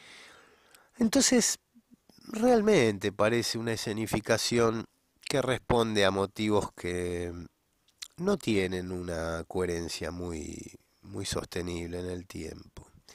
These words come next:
Eh, y sin embargo han sostenido estas prácticas durante todo el tiempo y además encubren a un policía que condujo un auto, eh, que intentó atropellarme. Y mi abuela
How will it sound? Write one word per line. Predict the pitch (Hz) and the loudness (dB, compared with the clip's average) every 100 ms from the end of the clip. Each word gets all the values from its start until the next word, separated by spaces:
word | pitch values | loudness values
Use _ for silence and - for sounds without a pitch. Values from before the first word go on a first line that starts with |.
| - - - - - _ _ - | -20 -20 -20 -20 -20 _ _ -20
Eh, | 311 311 175 - | -10 -4 -4 -4
y | - | -4
sin | - 214 | -2 0
embargo | 220 233 220 | 2 4 4
han | 214 | 4
sostenido | - 170 180 190 170 | 2 0 0 2 2
estas | - 143 | 2 -2
prácticas | - 160 139 - 110 | 0 0 -2 -2 -2
durante | 110 107 104 - 98 | 2 2 0 -2 -4
todo | - 131 | 0 0
el | 107 - | 0 0
tiempo | 117 101 98 - | -2 0 -2 -4
y | - | 0
además | 160 185 190 165 | 2 2 2 0
encubren | 147 160 165 147 120 | 0 2 4 4 4
a | 113 | 4
un | 123 131 | 4 2
policía | 123 113 - 151 120 | 0 0 -2 0 0
que | 98 | 0
condujo | 95 107 117 101 | 0 4 4 4
un | 98 101 | 4 4
auto, | 107 104 - 113 147 _ _ - - - - - - _ _ | 4 2 -2 -4 -4 _ _ -20 -20 -20 -20 -20 -20 _ _
eh, | 95 92 87 90 | -4 -2 -2 -4
que | 107 | -6
intentó | 104 107 131 | -4 0 0
atropellarme. | 127 117 104 - 110 92 90 101 - | 2 0 0 -2 0 0 -2 -8 -12
Y | - 147 143 | -10 -8 -4
mi | 156 | 0
abuela | 175 202 190 175 | 4 4 6 4